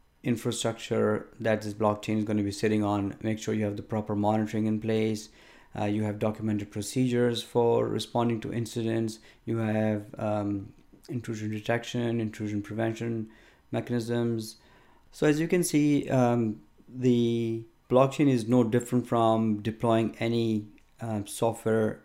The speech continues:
um, in your, or any platform in your environment. Um,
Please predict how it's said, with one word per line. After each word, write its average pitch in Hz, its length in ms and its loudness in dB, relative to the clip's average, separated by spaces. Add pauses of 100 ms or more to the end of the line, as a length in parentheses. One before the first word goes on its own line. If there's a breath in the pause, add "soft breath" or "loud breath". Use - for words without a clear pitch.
(140)
um, 104 540 -4 (520)
in 117 120 0
your, 110 320 2
or 107 240 0
any 107 160 2
platform 113 560 -2
in 107 80 2
your 104 140 0
environment. 95 640 -4 (720 loud breath)
Um, 107 520 -2